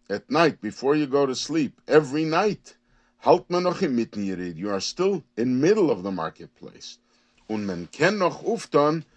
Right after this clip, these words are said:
and you are still able to accomplish and do more. This is from a letter the Frierdiker Rebbe wrote to a Rov, Reb Rafal Kahn.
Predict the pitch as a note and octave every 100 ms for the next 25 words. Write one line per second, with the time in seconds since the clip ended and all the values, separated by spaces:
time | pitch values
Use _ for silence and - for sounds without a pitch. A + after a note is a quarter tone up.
0 | - - A#2+ A#2+ B2 A#2 G#2+ - - G3
1 | F#3 - _ _ - F3 F#3+ D#3+ D#3 D3
2 | _ _ _ _ - C#3 C3+ C3 B2+ D3+
3 | D3 A#2+ G2+ E2+ - - - _ _ _
4 | _ _ - G#2+ A2 C#3 D3+ A2 A#2 A#2
5 | F2 - - _ _ _ _ _ _ _
6 | _ _ _ _ _ - - - _ -
7 | F#3+ F3+ E3+ F#3 D#3+ C#3 D3 E3 C#3 A#2+
8 | D3 D#3 D3 C3 C3 C#3+ C3 A#2 B2 E3+
9 | E3+ - - _ _ _ _ _ _ _
10 | _ - A2+ G#2 G#2+ D#3 F3 C3+ A#2 G2
11 | G2 - D#3 D3 G#2+ - A#2 D#3 F#3+